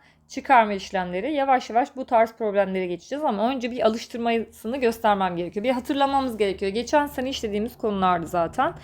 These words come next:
Bir örneğimiz var. Mesela diyor ki yedi yüz otuz ikiden iki yüzü nasıl çıkarırım? Öncelikle ben şuradaki yedi yüz otuz ikiyi birlik, onluk ve yüzlüklerine ayırıyorum diyor. Bakın ayrı ayrı yazmış. Sonra iki yüz zaten bir yüzlük olduğu için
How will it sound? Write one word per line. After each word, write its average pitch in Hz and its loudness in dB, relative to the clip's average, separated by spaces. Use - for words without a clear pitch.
Bir 359 8
örneğimiz 349 4
var. 254 6
Mesela 262 2
diyor 294 -2
ki 262 -10
yedi 277 -2
yüz 277 -4
otuz 277 -6
ikiden 240 0
iki 262 -8
yüzü 233 -2
nasıl 233 0
çıkarırım? 175 -4
Öncelikle 339 4
ben 330 6
şuradaki 277 -4
yedi 285 0
yüz 254 -2
otuz 247 -6
ikiyi 190 -4
birlik, 226 0
onluk 226 0
ve 233 0
yüzlüklerine 214 0
ayırıyorum 175 2
diyor. 180 4
Bakın 202 -2
ayrı 220 8
ayrı 185 2
yazmış. 214 2
Sonra 302 2
iki 285 -2
yüz 339 2
zaten 277 4
bir 262 -2
yüzlük 233 -2
olduğu 247 4
için 294 -4